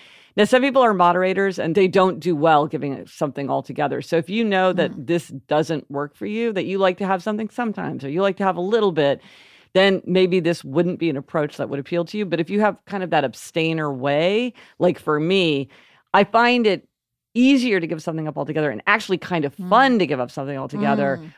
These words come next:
Speaker 1: more than to try to
Speaker 2: <laughs>
Speaker 1: cut back, which is much harder.
Speaker 2: Okay, that makes sense. Um, now, Gretch, one thing you mentioned was giving up shopping, which,
Speaker 1: Yeah.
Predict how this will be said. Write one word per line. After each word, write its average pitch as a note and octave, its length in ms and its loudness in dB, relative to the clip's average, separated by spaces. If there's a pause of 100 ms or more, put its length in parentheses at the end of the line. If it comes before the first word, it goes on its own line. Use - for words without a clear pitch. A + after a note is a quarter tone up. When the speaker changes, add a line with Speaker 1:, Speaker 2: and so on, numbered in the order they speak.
Speaker 1:
more G#3+ 320 6
than G3 160 2
to E3+ 80 0
try D3+ 360 2
to C#3 80 -2
Speaker 2:
<laughs> A3 160 0
Speaker 1:
cut F3+ 240 4
back, D3 380 2 (100)
which E3 160 -4
is C#3+ 120 -10
much C#3+ 160 -6
harder. - 400 -8 (640)
Speaker 2:
Okay, - 260 -14
that G3 180 -6
makes F#3 240 -10
sense. - 480 -20 (1000)
Um, B3 280 2
now, C4 140 4
Gretch, B3+ 280 2
one B3 260 4
thing D#4 200 4
you C#4+ 100 6
mentioned G#3 500 4
was E3+ 200 -2
giving A3 280 4
up F3 140 0
shopping, F3+ 680 2
which, F3 120 -2
Speaker 1:
Yeah. D#3 80 2